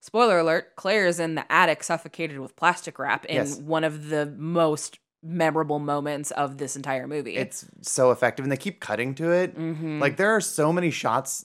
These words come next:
Speaker 2: and they're all good, and they're all, like, very visually compelling, of either inside and looking past her, like, suffocated corpse in the attic, or shots from the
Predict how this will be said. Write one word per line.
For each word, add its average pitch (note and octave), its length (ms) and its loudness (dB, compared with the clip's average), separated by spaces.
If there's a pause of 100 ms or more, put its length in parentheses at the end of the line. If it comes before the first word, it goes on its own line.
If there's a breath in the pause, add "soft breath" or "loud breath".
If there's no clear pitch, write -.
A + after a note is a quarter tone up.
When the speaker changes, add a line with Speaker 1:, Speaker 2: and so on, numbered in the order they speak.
Speaker 2:
and C#3+ 200 0
they're C#3 100 4
all F3+ 220 4
good, F3 360 4
and C3+ 240 0
they're C3 120 4
all, D3+ 280 4
like, A#2+ 180 0
very A#2+ 340 -2
visually A#2 560 -4
compelling, A#2 580 -2 (340 soft breath)
of C3+ 280 2
either C3+ 480 2 (240 soft breath)
inside F#3+ 800 2 (480)
and C#3+ 160 0
looking D#3 420 0 (140)
past C3+ 680 0 (180)
her, D#3+ 280 2
like, B2+ 300 4
suffocated G2+ 680 -4
corpse G2+ 300 -2
in A2+ 60 -6
the G#2+ 100 -4
attic, G2 280 -2 (260 soft breath)
or G3 440 2
shots F3+ 300 -2
from G#3 100 -2
the G3 140 -2